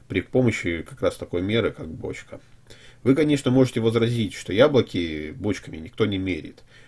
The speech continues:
но нефть до сих пор меряется в баррелях. Бочка нефти является определенным правилом. Она должна содержать сто пятьдесят девять литров и выступает эталоном меры для нефти.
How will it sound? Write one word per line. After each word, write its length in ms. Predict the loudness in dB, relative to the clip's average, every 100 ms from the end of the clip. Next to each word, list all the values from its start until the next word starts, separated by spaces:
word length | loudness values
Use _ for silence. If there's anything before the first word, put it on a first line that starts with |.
| -12
но 120 | -2 0
нефть 220 | 2 0
до 100 | -4
сих 160 | -6
пор 220 | 0 2 2
меряется 560 | 0 2 2 0 -4
в 60 | -8
баррелях. 600 | -4 -4 -4 -14 -16 -18 -20 -20 -20 -20 -10
Бочка 360 | 0 0 2 2
нефти 280 | 2 0
является 380 | -2 2 2 0
определенным 500 | -8 -6 0 2 0
правилом. 480 | -4 -4 -2 -6 -10 -4
Она 180 | 0
должна 280 | 2 2 0
содержать 420 | -4 -4 0 0 -2 -18
сто 320 | -16 -4 -2
пятьдесят 420 | -2 -4 -4 -2
девять 280 | 0 -2 0
литров 440 | -2 -2 -2 -2 -4
и 100 | -6
выступает 540 | -6 -6 -4 2 2 0
эталоном 600 | -6 0 2 2 0 -2
меры 340 | 0 2 2
для 300 | 0 2 2
нефти. 500 | 2 -2 -8 -12 -20